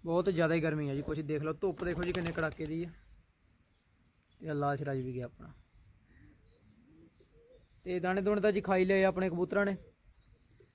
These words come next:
ਤੇ ਤੁਹਾਨੂੰ ਆਹੀ ਦਿਖਾਉਣਾ ਜੀ ਖੁੱਡੇ ਦਾ ਮਾਹੌਲ। ਤੇ ਬੱਚੇ ਵੀ ਜੀ ਹੁਣ ਅੰਦਰ ਕਰੇ ਲਵਾਂ। ਤੇ ਹਰੀ ਜਾਲੀ ਜੀ ਹੁਣੀ ਮੈਂ ਲਾਈ ਸੀਗੀ ਹਲੇ, ਫਿਰ ਹੀ ਮੈਂ ਬੈਠਾ ਸੀਗਾ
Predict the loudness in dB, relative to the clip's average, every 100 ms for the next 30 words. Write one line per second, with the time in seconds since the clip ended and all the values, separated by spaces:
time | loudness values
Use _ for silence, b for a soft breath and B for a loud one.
0 | _ -20 _ -20 _ -20 _ _ -20 -20
1 | -20 -20 -20 -20 -20 -20 -20 -20 -20 -20
2 | -20 -20 -20 -20 -20 -20 -20 -20 -20 -18
3 | -18 -16 -16 -14 -8 -4 0 2 0 0
4 | -2 -2 -2 -2 0 0 0 0 0 -2
5 | -4 -10 -10 -10 -14 -14 -14 -14 -4 0
6 | 2 4 2 2 0 2 4 6 6 4
7 | 2 -2 -6 -20 -20 -20 -20 -12 -8 -8
8 | -10 -16 -16 -18 -18 -12 0 4 4 6
9 | 8 8 6 2 0 0 2 4 4 2
10 | 0 0 2 2 0 -2 -8 -8 -12 -12
11 | -4 2 4 4 4 2 2 2